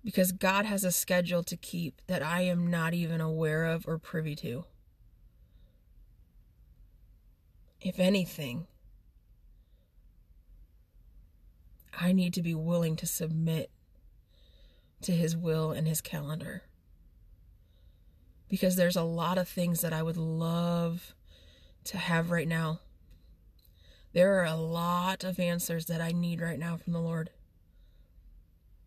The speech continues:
And he's not speaking. He's not answering those questions.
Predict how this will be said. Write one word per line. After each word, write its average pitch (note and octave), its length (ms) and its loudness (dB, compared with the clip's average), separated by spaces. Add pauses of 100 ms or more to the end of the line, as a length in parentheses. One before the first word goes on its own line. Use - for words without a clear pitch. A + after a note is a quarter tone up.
(160)
And E3+ 120 4
he's F3+ 200 4
not F3+ 260 0
speaking. F#3+ 560 0 (1300)
He's F#3 200 0
not E3+ 220 2
answering G3 380 2
those F#3 160 2
questions. G3 760 -2